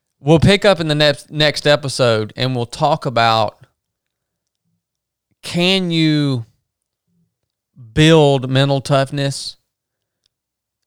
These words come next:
And if you can, what do you do to become more mentally tough? Or I think there's a, there's a case to be made that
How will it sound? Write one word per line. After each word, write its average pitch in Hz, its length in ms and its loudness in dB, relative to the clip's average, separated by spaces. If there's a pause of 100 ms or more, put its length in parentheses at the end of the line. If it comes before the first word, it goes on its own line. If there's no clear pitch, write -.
(360)
And 127 140 0
if 131 160 -2
you 117 80 -4
can, 127 540 -4 (380)
what 131 380 0
do 151 60 0
you 127 200 -4
do 120 440 -2 (600)
to 135 80 -6
become 151 360 -4
more 127 160 -4
mentally 113 400 -6
tough? 110 400 -4 (1160)
Or 220 460 4 (1080)
I 156 100 2
think 185 300 0
there's 180 220 0
a, 151 100 -2 (140)
there's 151 220 0
a 147 60 0
case 226 320 -2
to 165 100 -6
be 143 140 -2
made 139 420 0 (1900)
that 151 560 2